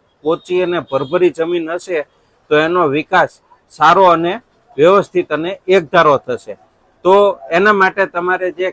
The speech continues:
ખેડ કરવાની છે એ તમારે ઊંડી ખેડ કરવાની છે. એટલે કે વીસ થી પચીસ સેન્ટીમીટર આજુબાજુ ઊંડી તમારે ખેડ કરવાની રહેશે. એટલે કે હળની ખેડ કરો તો બધાયથી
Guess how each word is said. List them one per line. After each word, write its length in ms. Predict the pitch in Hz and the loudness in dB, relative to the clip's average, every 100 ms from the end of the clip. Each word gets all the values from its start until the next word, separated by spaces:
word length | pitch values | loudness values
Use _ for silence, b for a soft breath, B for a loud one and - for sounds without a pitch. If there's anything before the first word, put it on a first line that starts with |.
| - | -10
ખેડ 380 | - 180 208 202 | -2 0 0 0
કરવાની 440 | 202 196 175 170 | 0 2 0 -4
છે 300 | - 180 160 170 | -6 -4 0 2
એ 160 | 208 | 2
તમારે 440 | 208 170 160 170 196 | -2 -8 -6 -4 -4
ઊંડી 600 | - _ 180 214 220 208 | -4 _ -4 0 0 0
ખેડ 300 | 185 180 147 | -2 -6 -4
કરવાની 480 | 165 165 160 156 147 | -6 -2 -2 -4 -12
છે. 160 | 185 | -6
એટલે 360 | 175 151 175 180 | -4 -4 -6 -10
કે 200 | 190 160 | -6 -6
વીસ 320 | 147 180 - | -2 -4 -4
થી 220 | _ 180 | _ -6
પચીસ 420 | 185 147 - 175 | -6 -12 -10 -12
સેન્ટીમીટર 680 | - 165 160 160 160 - 165 | -8 -10 -8 -10 -12 -8 -2
આજુબાજુ 600 | 156 151 160 160 147 - - _ _ _ - - | -2 -2 -4 -4 -4 -10 -16 _ _ _ -20 -4
ઊંડી 360 | 165 190 202 | -2 6 6
તમારે 520 | 196 165 156 170 175 160 | 6 -2 -4 -2 -2 -4
ખેડ 400 | - 156 160 - | -2 -2 -2 -8
કરવાની 560 | 147 151 151 156 170 - _ _ 120 | -4 -2 -2 -4 -12 -18 _ _ 0
રહેશે. 340 | 156 175 160 | 2 2 0
એટલે 280 | 139 135 165 | -4 -4 -6
કે 160 | 180 | -2
હળની 480 | 143 135 165 175 180 | 0 2 2 0 -4
ખેડ 320 | - 160 165 | -2 -4 -4
કરો 420 | _ 160 165 156 - | _ -2 0 -2 -4
તો 180 | 156 156 | -4 -4
બધાયથી 680 | 139 135 151 147 156 160 | -4 -4 -4 -4 -12 -12